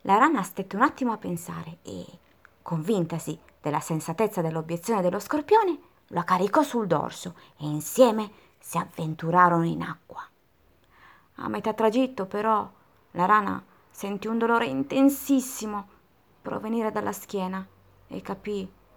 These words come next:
di essere stata punta dallo scorpione. Mentre entrambi stavano per morire, la rana chiese allo scorpione: "Perché? Perché l'hai fatto?"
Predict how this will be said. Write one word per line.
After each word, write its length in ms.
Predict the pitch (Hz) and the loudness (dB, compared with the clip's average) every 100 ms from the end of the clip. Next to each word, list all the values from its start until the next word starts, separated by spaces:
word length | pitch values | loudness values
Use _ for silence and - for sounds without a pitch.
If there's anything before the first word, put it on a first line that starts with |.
| _ | _
di 180 | - 190 | -12 -4
essere 380 | 180 175 190 185 | -2 -2 -4 -4
stata 260 | 185 185 185 | -4 -6 -6
punta 320 | 190 185 185 | -4 -4 -4
dallo 240 | 185 175 | -6 -8
scorpione. 720 | 175 - 190 - 185 175 180 - _ _ _ _ - _ - | -10 -10 -10 -10 -10 -10 -12 -18 _ _ _ _ -20 _ -12
Mentre 340 | - 208 226 | -8 -4 -2
entrambi 540 | 220 233 233 220 202 196 | 0 4 4 4 -2 -4
stavano 440 | - 202 196 202 | -4 -4 -2 -4
per 160 | 202 214 | -2 -2
morire, 520 | 214 226 240 190 175 - _ _ _ _ - | 0 2 2 2 -4 -14 _ _ _ _ -4
la 120 | 214 | 0
rana 300 | 220 220 190 | 2 0 -4
chiese 220 | 202 185 | -4 -4
allo 140 | 190 190 | -2 -4
scorpione: 640 | - 196 196 202 190 180 _ _ _ _ _ _ _ _ _ _ - - | -6 -10 -6 -6 -6 -10 _ _ _ _ _ _ _ _ _ _ -18 -4
"Perché? 1160 | 226 233 - - _ _ _ - 262 233 - _ _ _ _ _ _ _ _ | 4 4 2 -10 _ _ _ 2 4 4 0 _ _ _ _ _ _ _ _
Perché 680 | - - 453 _ - - - | -6 -6 -6 _ 0 0 2
l'hai 180 | - 262 | -2 -6
fatto?" 840 | - - - - _ - - | 0 4 4 2 _ -4 -4